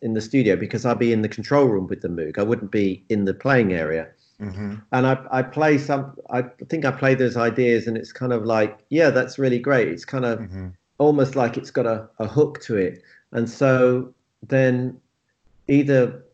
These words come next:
Speaker 1: myself or, you know, in combination with others, was encouraged to try and develop that into, into something. So it's kinda, it starts off as something that's sort of memorable and, and morphs into something that's more,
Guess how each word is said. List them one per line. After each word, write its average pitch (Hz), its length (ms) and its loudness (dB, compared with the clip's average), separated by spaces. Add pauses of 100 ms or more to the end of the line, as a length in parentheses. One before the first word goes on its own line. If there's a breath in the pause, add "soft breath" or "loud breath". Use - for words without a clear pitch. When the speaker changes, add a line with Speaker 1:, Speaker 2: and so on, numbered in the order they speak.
(240)
Speaker 1:
myself 135 720 0
or, 101 480 0 (300)
you 113 100 -4
know, 101 400 -2
in 107 160 -2
combination 113 520 -2
with 107 120 -2
others, 113 280 0
was 104 160 -12 (160)
encouraged 120 500 0
to - 100 -14
try 131 240 2
and 117 120 0
develop 127 520 2
that 110 320 -4 (520)
into, 120 460 0
into 110 220 -6
something. 107 360 -2
So 120 240 2
it's - 180 -2
kinda, 117 720 0
it 120 200 -4
starts - 560 0
off 113 180 -4
as 110 140 -10
something 113 460 -4
that's - 200 -6
sort 120 240 -4
of 107 80 -2
memorable 117 600 4
and, 104 320 0
and 110 220 0
morphs 120 320 4
into 107 240 -4
something 107 400 -2
that's - 240 -4
more, 107 560 4